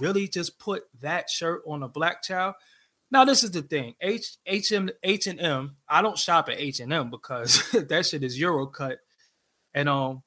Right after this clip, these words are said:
that shit is just very, very weird, you know? So, um, at the end of it all, uh, when you go in H and M,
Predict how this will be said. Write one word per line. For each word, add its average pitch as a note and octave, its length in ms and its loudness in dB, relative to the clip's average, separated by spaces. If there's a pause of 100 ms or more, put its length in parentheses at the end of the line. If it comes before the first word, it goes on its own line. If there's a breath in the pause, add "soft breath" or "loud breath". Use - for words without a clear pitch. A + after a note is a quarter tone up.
(1400)
that F3+ 160 6
shit D#3+ 180 2
is C3 80 -2
just B2+ 160 -4
very, D3 260 0
very C3+ 320 -2
weird, B2+ 360 -6 (180)
you C#3+ 100 -6
know? C3 220 -2
So, D3 340 0
um, C3+ 280 -4 (600)
at A3 180 2
the F#3+ 140 -4
end B3 200 2
of C3+ 100 -2
it B2+ 120 -6
all, A2+ 280 -10 (1500)
uh, C#3+ 400 2
when C#3+ 160 -6
you D4 120 -2
go G#3+ 220 4
in E3+ 100 0
H E3+ 240 -4
and D3 120 -4
M, B2 220 -4